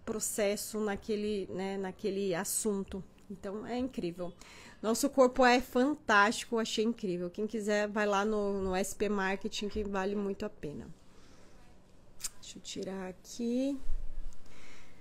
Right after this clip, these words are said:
Então, é isso, pessoal. Eu vou deixar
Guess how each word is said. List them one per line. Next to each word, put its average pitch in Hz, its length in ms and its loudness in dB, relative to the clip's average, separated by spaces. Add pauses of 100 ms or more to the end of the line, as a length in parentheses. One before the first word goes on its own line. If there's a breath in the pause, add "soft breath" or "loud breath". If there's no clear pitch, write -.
(680 loud breath)
Então, 277 420 6
é 370 80 12
isso, 269 360 4
pessoal. 214 680 6 (1200 loud breath)
Eu 190 140 2
vou 185 180 0
deixar 190 840 6